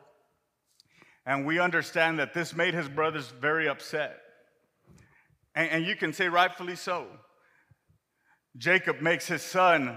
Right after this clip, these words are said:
a, a coat of many colors. It, I, I can imagine it was so colorful that you couldn't even list them. That's why he just said many. It just, when you just give up and you just say, "Oh, there's a lot." Did, but he did nothing for his other brothers.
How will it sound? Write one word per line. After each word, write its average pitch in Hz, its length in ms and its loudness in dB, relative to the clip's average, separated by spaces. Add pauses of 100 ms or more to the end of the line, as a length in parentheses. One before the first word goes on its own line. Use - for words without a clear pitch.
a, 143 280 -6
a 139 40 -6
coat 185 300 -2
of 131 220 -2
many 165 340 -2
colors. - 1000 -10 (340)
It, 147 180 -4
I, 143 180 -4 (380)
I 147 140 4
can 175 180 -2
imagine 175 460 4
it 175 100 -2
was 156 140 -4
so 175 260 -2
colorful 175 460 -2
that 151 140 -2
you 160 120 -10
couldn't 175 280 -6
even 175 240 -10
list 240 240 -8
them. 120 100 -8
That's 131 240 -2
why 143 120 -2
he 135 60 -10
just 135 200 -10
said 123 160 -8
many. 123 340 -4 (880)
It 127 120 -10
just, 135 240 -10
when 143 120 -2
you 143 100 -6
just 135 280 -6
give 135 180 0
up 123 220 2
and 120 100 -4
you 123 80 -6
just 120 200 -10
say, 127 80 -4
"Oh, 123 160 -2
there's 117 180 -6
a 110 60 -6
lot." 95 440 -12 (840)
Did, 175 280 2 (560)
but 185 140 6
he 240 100 0
did 240 200 -2
nothing 254 320 4
for 226 160 2
his 196 160 2
other 214 220 4
brothers. 110 840 -4